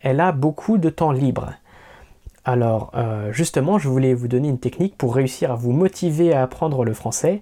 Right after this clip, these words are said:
quand vous avez la flemme, c'est-à-dire quand ça vous fatigue. Alors, il faut savoir que si vous avez, euh, parfois la flemme d'apprendre le français,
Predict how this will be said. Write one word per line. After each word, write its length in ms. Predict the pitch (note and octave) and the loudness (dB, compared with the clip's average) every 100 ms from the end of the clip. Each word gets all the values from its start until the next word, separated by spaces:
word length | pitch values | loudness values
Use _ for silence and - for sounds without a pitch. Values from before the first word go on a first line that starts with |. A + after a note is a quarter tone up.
| - - - - _ - | -8 -20 -20 -20 _ -4
quand 200 | D#3 D3+ | 0 0
vous 260 | C3+ C3 | 0 2
avez 260 | C3 B2+ C3 | 2 4 2
la 140 | A2 | 0
flemme, 560 | - B2+ E3+ G3 C3 G2+ - | -4 0 2 0 -2 -6 -16
c'est-à-dire 400 | - A2 C#3+ - | -6 -2 -2 -2
quand 100 | B2+ | -6
ça 160 | - | -4
vous 380 | A2+ B2+ F3 G3+ - | -2 0 0 -2 -8
fatigue. 640 | - - D#3 - - - - - - - | -14 -4 -4 -4 -8 -8 -12 -18 -20 -8
Alors, 140 | A2 | -6
il 80 | A2 | -4
faut 100 | - | -2
savoir 460 | - B2+ D#3 D#3 - | 0 2 2 0 -4
que 100 | A2 | -8
si 320 | - D3 D3 | -6 -2 0
vous 160 | B2+ | 2
avez, 480 | B2 A#2 C3 C#3 C3+ | 2 2 2 4 2
euh, 280 | A2 G#2+ A2 - | -2 -8 -8 -8
parfois 360 | B2+ - C3+ | -8 -2 0
la 100 | A#2 | 0
flemme 400 | - - C#3 C#3 | -4 -2 0 0
d'apprendre 540 | A2 G#2+ - C3+ A2 G#2 | -2 -6 -2 -2 -2 -4
le 80 | |
français, 500 | - A#2+ - C#3+ F#3+ | -8 -8 -4 0 0